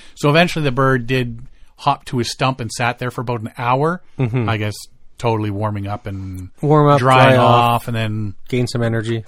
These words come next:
Speaker 1: and then flew off. So, hot diggity.
Speaker 2: <laughs>
Speaker 1: See? Kayakers are,
Speaker 2: I know.
Speaker 1: are
Speaker 2: Yeah.
Speaker 1: great people.
Speaker 2: Yeah, good people.
Speaker 1: Good people. Just great people. <laughs> That was a good story.
Speaker 2: Yeah.
Speaker 1: We've seen things like that before where, uh,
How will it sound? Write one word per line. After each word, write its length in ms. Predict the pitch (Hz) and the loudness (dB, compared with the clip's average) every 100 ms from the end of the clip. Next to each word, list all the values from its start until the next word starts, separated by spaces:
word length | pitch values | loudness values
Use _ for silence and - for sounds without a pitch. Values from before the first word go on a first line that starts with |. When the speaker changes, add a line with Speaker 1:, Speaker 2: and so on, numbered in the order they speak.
| - | -6
Speaker 1:
and 160 | 123 | -2
then 160 | 117 110 | 0 -2
flew 320 | - 113 101 | -4 -2 -2
off. 320 | 98 92 - - - - - - - - | -2 -4 -6 -10 -10 -12 -12 -14 -14 -10
So, 480 | - 110 104 98 - - - | -2 0 0 -2 -8 -20 -12
hot 260 | - 277 - | 2 2 2
diggity. 420 | 127 131 110 80 _ _ _ | -2 -2 -4 -6 _ _ _
Speaker 2:
<laughs> 640 | 190 - _ _ 196 - | -4 -4 _ _ -10 -8
Speaker 1:
See? 320 | - 277 330 - - - - - - - - - _ - - - | -8 -8 -8 -10 -12 -14 -20 -20 -20 -20 -20 -20 _ -20 -20 -14
Kayakers 640 | - 302 285 - 135 123 117 | -8 -6 -6 -4 -4 -2 0
are, 40 | |
Speaker 2:
I 80 | 190 | 2
know. 220 | 147 131 | 2 -2
Speaker 1:
are 80 | - | -4
Speaker 2:
Yeah. 120 | 123 202 | -4 -4
Speaker 1:
great 120 | - | -6
people. 240 | 92 95 233 | -14 -14 -10
Speaker 2:
Yeah, 220 | 185 - - | -8 -10 -10
good 160 | 240 | -8
people. 320 | - 139 90 - - | -6 -8 -8 -16 -10
Speaker 1:
Good 180 | 170 | -10
people. 340 | - 98 - - - - 214 - - | -10 -14 -14 -16 -18 -12 -12 -10 -10
Just 160 | 285 - | -10 -6
great 240 | 107 92 | -8 -6
people. 400 | - 87 180 - - | -10 -8 -12 -12 -12
<laughs> 840 | 147 - 143 - 147 - 139 143 - - 123 - - - - - - - - - | -14 -12 -16 -14 -14 -12 -12 -14 -16 -16 -14 -16 -16 -14 -12 -10 -12 -12 -8 2
That 180 | 214 | 6
was 100 | 185 | 6
a 60 | 147 | 6
good 140 | 135 | 4
story. 280 | - 131 104 - - - - | 2 0 -2 -8 -18 -16 0
Speaker 2:
Yeah. 140 | 170 | 4
Speaker 1:
We've 100 | 370 | 4
seen 180 | 330 277 | 2 0
things 220 | 185 151 | 0 0
like 160 | 135 123 | 0 0
that 160 | 123 | -2
before 320 | 113 104 120 113 | -2 -4 -4 -2
where, 380 | 107 107 104 | -2 -4 -4
uh, 120 | 101 | -6